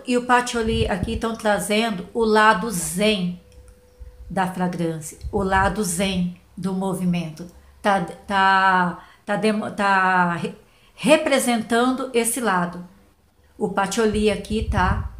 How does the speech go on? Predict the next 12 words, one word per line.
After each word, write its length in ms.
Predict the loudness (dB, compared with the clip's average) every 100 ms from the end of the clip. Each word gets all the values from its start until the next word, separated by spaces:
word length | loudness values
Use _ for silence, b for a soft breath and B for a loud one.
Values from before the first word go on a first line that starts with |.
| -8
representando 800 | -6 -6 -4 -4 -4 -4 -6 -10 -6
o 60 |
lado 380 | -4 -2 -4 -4
zen. 280 | -4 -6 -10 -20 -20 -20 -20 b b _
Ele 300 | 4 4 6
é 80 | 0
que 160 | -4
traz 500 | -4 0 0 0 -6 -14 -20 -20 -4
paz, 440 | 4 8 8 6 0
ele 260 | -2 -2
traz 420 | -4 -2 -2 -2 -6
calma, 540 | 2 6 6 4 0